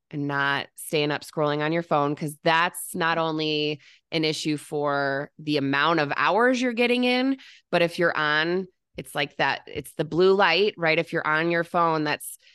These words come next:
kind of stimulating everything, and it's, it's keeping you from getting into that quality sleep or deep sleep. Um, so I always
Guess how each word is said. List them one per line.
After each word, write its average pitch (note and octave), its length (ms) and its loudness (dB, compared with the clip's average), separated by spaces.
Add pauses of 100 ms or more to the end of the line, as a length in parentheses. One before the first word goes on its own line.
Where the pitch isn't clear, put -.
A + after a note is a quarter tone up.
(280)
kind F3 200 -2
of C#3+ 320 -4
stimulating F#3 1000 2
everything, D3+ 560 0
and C#3 100 0
it's, C#3+ 220 -6 (180)
it's - 160 -2
keeping A#3+ 440 0
you F3 400 4 (960)
from G3 280 2
getting F3 220 2
into D#3+ 200 0
that C#3+ 180 -2
quality C3+ 380 -2
sleep - 340 -6 (320)
or C#3+ 100 -2
deep D3+ 320 -6
sleep. - 380 -6 (420)
Um, C#3+ 540 0
so D3 580 2 (560)
I D3 140 -2
always D3+ 540 0